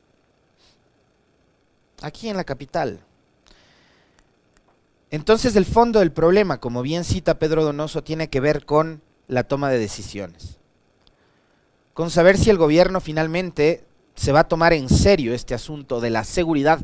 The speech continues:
integral del país, que va más allá de lo que ocurre en las cárceles.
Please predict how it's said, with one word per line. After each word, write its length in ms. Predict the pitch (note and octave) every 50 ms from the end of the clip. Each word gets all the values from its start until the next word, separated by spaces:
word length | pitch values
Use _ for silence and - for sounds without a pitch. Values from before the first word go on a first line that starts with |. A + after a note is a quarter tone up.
| -
integral 720 | - F#3+ F#3+ F3+ D3 - E3+ C#3+ A#2 C3+ D3 F3+ G3 C#3+ A2+
del 140 | A2+ G#2+
país, 480 | - - G#2 G2 F#2+ F#2+ - - - - _ _ _ _ _ _ _ _ _ _ _ _ _ _ _ _ _ _ _ _ _ _ _ _ _ _
que 100 | - C3
va 140 | C3+ C#3 C#3+
más 160 | D3+ D#3 D3+
allá 400 | D3 C3+ B2+ C3+ C3+ C3+ B2+ - _ _ _ _ _ _
de 100 | - A2+
lo 140 | A2 G#2+ -
que 80 | G#2
ocurre 260 | G2 - F#2+ F#2 F#2+ G2+
en 80 | G#2
las 140 | A2 A2 -
cárceles. 560 | - C3+ C3 - - - - - - - -